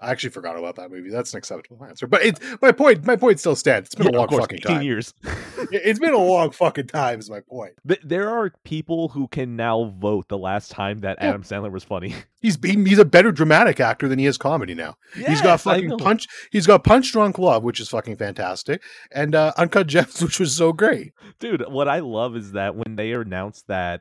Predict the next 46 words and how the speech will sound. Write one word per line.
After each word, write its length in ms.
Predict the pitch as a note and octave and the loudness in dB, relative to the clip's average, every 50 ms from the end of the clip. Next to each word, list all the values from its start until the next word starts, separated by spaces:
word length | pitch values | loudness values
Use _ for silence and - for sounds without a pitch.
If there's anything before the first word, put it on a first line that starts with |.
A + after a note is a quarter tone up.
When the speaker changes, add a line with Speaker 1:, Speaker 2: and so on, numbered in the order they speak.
| _ _ - | _ _ -14
Speaker 2:
Uncut 380 | G2 F#2 F#2 - - G#2+ F#2 F2 | -12 -12 -12 -12 -12 -12 -12 -12
Gems 280 | - G2 F2+ F#2 F#2+ | -12 -12 -12 -12 -12
was 100 | G#2 G2 | -12 -12
gonna 200 | F#2+ G2+ G2 F2+ | -10 -10 -10 -10
be 100 | F2 F#2 | -10 -10
in 60 | G2 F#2 | -10 -10
the 80 | F2+ | -12
Criterion 440 | - F#2 F2+ - - F#2 E2+ E2+ F2 | -12 -12 -12 -12 -12 -14 -14 -14 -14
Collection, 440 | - G#2+ G2 G2 G#2 - - A2+ - - | -12 -10 -10 -10 -10 -10 -12 -14 -12 -12
I 100 | F#2 F2+ | -12 -14
created 440 | - - - A2 G#2+ A#2 A#2 A2 | -14 -14 -12 -10 -8 -8 -6 -8
a 40 | A2 | -8
meme 340 | F#2+ F2 F2 F2 F#2 F#2+ G2 | -10 -12 -12 -12 -12 -12 -10
where 260 | F2+ F2+ E2+ F2 F2+ | -10 -8 -8 -8 -10
it 240 | F#2+ - F2 F2+ - | -10 -12 -14 -14 -12
was 320 | F#2 F2+ F2 E2+ F2 F2+ | -12 -12 -12 -12 -14 -16
the 240 | D#2+ F#2 F2+ E2+ D#2+ _ | -16 -16 -14 -16 -16 _
T-pose 500 | - - G2 F#2+ F#2 - B2 B2+ C3+ B2 | -20 -16 -16 -14 -10 -8 -8 -8 -8 -10
meme, 300 | B2+ C3+ C3+ C#3+ D3 D3 C#3 - | -12 -14 -14 -14 -12 -14 -14 -12
and 260 | F#2+ F#2 F#2 F#2 F#2+ | -12 -10 -10 -10 -10
I 100 | - F#2+ | -12 -12
put 220 | F#2+ - - A#2 - | -10 -8 -8 -8 -8
Adam 220 | F#2+ F#2+ F#2+ G2 | -8 -10 -10 -10
Sandler's 480 | F2+ - G2 F#2 F#2+ G2+ G2 F#2 - - | -12 -12 -12 -10 -10 -10 -12 -14 -16 -18
face 380 | _ - F2+ F2+ G2+ - - - _ _ _ _ - G#2 | _ -14 -12 -12 -12 -14 -16 -20 _ _ _ _ -18 -12
with 300 | F#2 G2 G2 F#2+ F#2+ F#2 _ _ | -8 -8 -6 -6 -8 -10 _ _
the 320 | - G#2 F#2 F2+ F#2 F#2+ - _ _ _ _ - | -16 -12 -12 -10 -10 -12 -12 _ _ _ _ -12
copy 300 | - A2 A2 A2 - A#2+ | -6 -6 -6 -4 -4 -6
of 100 | G2 E2+ - | -8 -8 -8
Punch 220 | - A#2 A#2 - | -8 -10 -10 -10
Drunk 280 | - - A#2+ G#2+ G2 - | -10 -10 -10 -10 -10 -12
Love 420 | F#2 F2 F2+ F#2+ G#2+ A#2+ A#2+ A#2+ - - - | -10 -8 -6 -6 -6 -8 -8 -12 -14 -14 -12
and, 480 | F#2+ F2+ F#2+ F#2+ F2+ F2+ F2 F2 F2 _ _ _ _ _ _ _ _ _ _ _ | -12 -10 -8 -8 -8 -8 -10 -12 -16 _ _ _ _ _ _ _ _ _ _ _
uh, 160 | - D#2+ D#2 - - | -14 -14 -12 -10 -8
Uncut 360 | F#2+ G2+ G#2 - - A2+ G#2+ G2 | -10 -10 -8 -6 -8 -8 -8 -8
Gems 340 | - F#2+ F2 G2 A2+ A2+ G#2 | -12 -10 -10 -10 -10 -10 -10
underneath 300 | F#2+ F#2 G2 G#2 G2+ F#2+ | -10 -10 -10 -12 -10 -10
his 120 | A2 F#2+ F#2+ | -10 -8 -6
arms, 360 | - F2+ F2+ F#2+ A2+ B2 A2 | -6 -6 -6 -6 -6 -8 -10
and 80 | G#2+ G2+ | -8 -8
at 120 | G2+ - | -8 -8
the 60 | G2+ E2+ | -8 -8
bottom 340 | E2 F#2+ G2+ G2+ G2+ F#2+ | -6 -4 -4 -4 -4 -6
is 100 | G2+ E2+ | -10 -12
Leo 300 | E2+ F#2 F#2 F#2 F#2 F2 | -12 -10 -8 -6 -6 -8
crying. 380 | - - G2 F2 F2 F2+ F#2 | -8 -8 -10 -10 -8 -10 -12